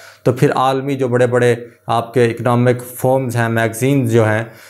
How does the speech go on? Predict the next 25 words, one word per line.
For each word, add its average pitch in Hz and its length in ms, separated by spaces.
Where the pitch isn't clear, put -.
वो 131 120
किस 180 280
लिए 180 160
पाकिस्तान 127 540
की 123 140
जो 117 120
है, 117 280
अ, 120 40
वो 117 160
तारीफ़ 123 380
कर 123 160
रहे 113 160
थे। 117 240
कोरोना 160 360
की 170 120
सूरत 156 320
हाल 147 220
में 147 140
पाकिस्तान 135 600
जो 123 100
है 123 300
वो 131 80
दुनिया 143 380
के 160 160
चंद, 139 540